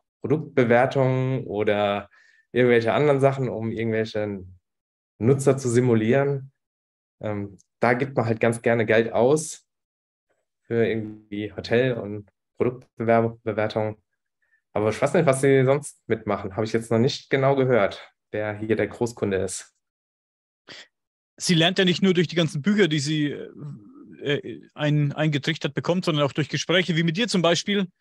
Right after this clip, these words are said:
Speaker 2: lernt sie ja auch.
Speaker 1: Indirekt. Also jetzt nicht direkt von mir,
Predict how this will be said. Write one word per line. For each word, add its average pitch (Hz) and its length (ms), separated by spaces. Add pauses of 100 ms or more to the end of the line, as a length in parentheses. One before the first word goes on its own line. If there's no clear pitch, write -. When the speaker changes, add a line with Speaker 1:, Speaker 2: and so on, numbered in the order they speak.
(920)
Speaker 2:
lernt 160 240
sie 180 80
ja 156 80
auch. 190 100
Speaker 1:
Indirekt. 120 1200
Also 117 260
jetzt 143 300
nicht 170 420
direkt - 760
von 113 120
mir, 208 320